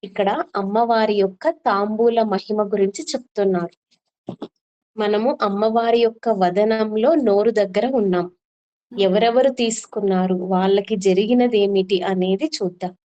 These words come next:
"రణే జిత్వా దైత్యాన్ అపహృత శిరస్త్రైః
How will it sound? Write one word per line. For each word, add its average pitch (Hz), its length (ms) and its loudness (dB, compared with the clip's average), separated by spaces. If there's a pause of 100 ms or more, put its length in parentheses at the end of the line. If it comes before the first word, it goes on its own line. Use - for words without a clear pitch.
(340)
"రణే 202 540 2
జిత్వా 220 760 -2
దైత్యాన్ 196 840 -2 (160)
అపహృత 247 680 0
శిరస్త్రైః 208 1040 -2